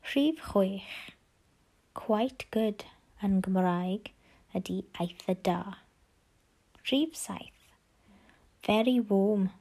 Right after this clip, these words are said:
yn Gymraeg ydy boeth iawn.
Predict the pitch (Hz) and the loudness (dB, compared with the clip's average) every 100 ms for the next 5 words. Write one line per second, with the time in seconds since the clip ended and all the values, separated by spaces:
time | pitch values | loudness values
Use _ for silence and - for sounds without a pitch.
0 | _ 196 190 185 190 180 175 180 208 - | _ 0 2 2 -2 -2 -2 -2 -4 -8
1 | _ _ _ _ _ - 190 180 175 190 | _ _ _ _ _ -2 -2 -2 -2 -4
2 | - - 160 - - 202 214 247 214 175 | -8 -6 -4 -6 -4 2 2 2 0 -2